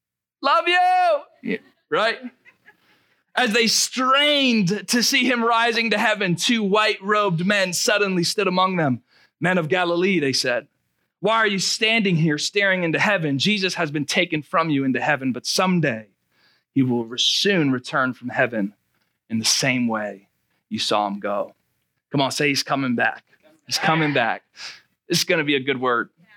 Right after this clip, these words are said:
I, I think this is gonna challenge a, a lot of us in the room too.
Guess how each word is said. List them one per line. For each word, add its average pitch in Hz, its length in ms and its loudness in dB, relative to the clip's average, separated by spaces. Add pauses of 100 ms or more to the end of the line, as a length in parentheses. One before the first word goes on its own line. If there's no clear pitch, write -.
(240)
I, 175 200 0
I 175 80 0
think 202 200 -2
this 175 160 0
is 143 120 -2
gonna 147 180 0
challenge 131 960 -2
a, 131 100 2 (100)
a 127 60 -4
lot 123 220 0
of 117 140 -4
us 110 160 -6
in 117 80 -4
the 110 80 0
room 104 380 -8 (200)
too. 101 220 -2